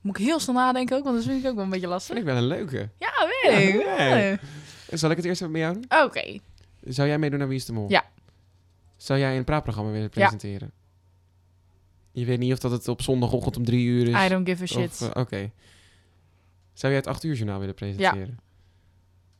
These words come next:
Speaker 2: <laughs> Ik vind het heel lastig.
Speaker 1: Ja, je moet
Speaker 2: Zou jij
Speaker 1: snel,
Speaker 2: het
Speaker 1: hè?
Speaker 2: kunnen voor je carrière om van de publieke naar de commerciële te gaan en dat er heel veel haat over komt?
Speaker 1: Lastig.
Speaker 2: Antwoord geven, ja of nee?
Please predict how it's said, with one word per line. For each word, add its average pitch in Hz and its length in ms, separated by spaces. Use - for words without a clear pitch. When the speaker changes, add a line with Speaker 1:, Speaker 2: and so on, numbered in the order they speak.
Speaker 2:
<laughs> - 0
Ik 160 80
vind 123 180
het 113 80
heel 117 180
lastig. 131 440
Speaker 1:
Ja, 254 160
je 220 140
moet 214 80
Speaker 2:
Zou 185 140
jij 202 100
Speaker 1:
snel, 180 120
Speaker 2:
het 214 40
Speaker 1:
hè? 269 60
Speaker 2:
kunnen 196 220
voor 165 160
je 156 80
carrière 156 480
om 131 120
van 139 100
de 135 60
publieke 139 400
naar 139 120
de 123 80
commerciële 147 500
te 147 120
gaan 147 200
en 147 80
dat 127 160
er 123 60
heel 139 180
veel 139 120
haat 143 260
over 98 180
komt? - 400
Speaker 1:
Lastig. 180 360
Speaker 2:
Antwoord 143 240
geven, 110 220
ja 127 120
of 139 60
nee? 107 220